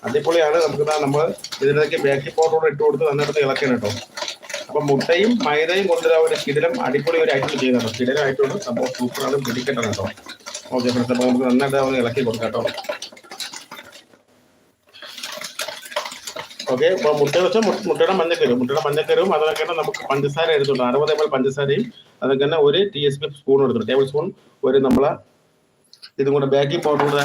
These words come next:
ബേക്കിംഗ് പൗഡർ കൂടെ ഇരിപ്പുണ്ട്, ബേക്കിംഗ് പൗഡർ കൂടെ നമ്മൾ എടുത്താണ് നമ്മൾ ഇതിലേക്ക് ഇട്ട് നന്നായിട്ട് ഇളക്കി കൊടുക്കണം കേട്ടോ. ഓക്കെ ഫ്രണ്ട്സ്, അപ്പൊ നമുക്കിതാ മുട്ടയും അതിനൊക്കെ നമുക്കിതാ മൈദയും കൊണ്ട് ഒരു കിടിലം മൈദ മാവ് അവിടെ ഇരിപ്പുണ്ട്. നമ്മൾ ഈ മൈദ, മൈദ മാവാണ് ഉപയോഗിക്കുന്നത് കേട്ടോ.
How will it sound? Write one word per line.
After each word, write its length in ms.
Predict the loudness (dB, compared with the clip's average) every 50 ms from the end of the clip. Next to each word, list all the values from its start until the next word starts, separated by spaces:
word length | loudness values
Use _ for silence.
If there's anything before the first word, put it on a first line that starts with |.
| 0 0
ബേക്കിംഗ് 220 | -2 -2 -2 -4 -4
പൗഡർ 160 | -2 0 0
കൂടെ 140 | 0 0 0
ഇരിപ്പുണ്ട്, 300 | 0 0 0 -2 -2 -2 -2
ബേക്കിംഗ് 300 | -2 -2 -2 -2 -4 -4
പൗഡർ 140 | -4 -2 -2 0
കൂടെ 120 | 0 0 0 -2
നമ്മൾ 140 | 0 0 0
എടുത്താണ് 360 | -2 -2 -4 -4 -2 -2 -2 -2 -4 -6 -10 -12 -12 -6
നമ്മൾ 140 | -2 0 0 2
ഇതിലേക്ക് 260 | 2 2 0 2 0 0
ഇട്ട് 100 | 0 0 0
നന്നായിട്ട് 340 | 0 0 2 0 0 0 0 0
ഇളക്കി 200 | 0 0 -2 -2
കൊടുക്കണം 280 | -4 -2 -2 0 0 0
കേട്ടോ. 100 | 0 0 -2 -2 -4 -6 -8 -8 -10 -12 -14 -16 -16 -16 -16 -14 -16 -16 -16 -18 -20 -20 -18 -8 -6 -6
ഓക്കെ 160 | -4 -4 -4 -4
ഫ്രണ്ട്സ്, 240 | -2 -4 -6 -6 -10 _ -20 -20 _ -20 _ -20 -20 _ _ _ _ _ _ _ _ _ _ _ _ _ -20 -20 _ _ _ _ _ _ _ _ _ _ _ _ _ _ _ _ _
അപ്പൊ 200 | -8 -6 -4 -2 -2 0 0 0
നമുക്കിതാ 300 | 0 0 2 2 2 0 0 0
മുട്ടയും 340 | -2 0 2 2 2 2 2
അതിനൊക്കെ 320 | 2 2 2 0 0 0 0 0 0
നമുക്കിതാ 300 | 2 0 0 0 0 0 0 0 2
മൈദയും 340 | 2 2 2 4 2 2 2
കൊണ്ട് 180 | 0 0 -2 -4 -6 -8 -10 -10 -10 -10 -10 -10 -10 -4 -2
ഒരു 100 | -2 -2 -2 -2
കിടിലം 260 | -2 0 0 2 2 2
മൈദ 180 | 2 0 0 0
മാവ് 180 | 0 0 2 2
അവിടെ 140 | 0 0 0 -2
ഇരിപ്പുണ്ട്. 280 | -2 -2 -2 -2 -2 -2
നമ്മൾ 160 | -2 -2 -2 -2 0 -2 -2
ഈ 60 | 0 -2 -2
മൈദ, 180 | -2 -2 -2 -4 -4 -4 -4
മൈദ 160 | -4 -2 -2 0 0
മാവാണ് 220 | 0 0 0 0 0
ഉപയോഗിക്കുന്നത് 380 | 0 0 -2 0 -2 -2 -4
കേട്ടോ. 80 | -4 -6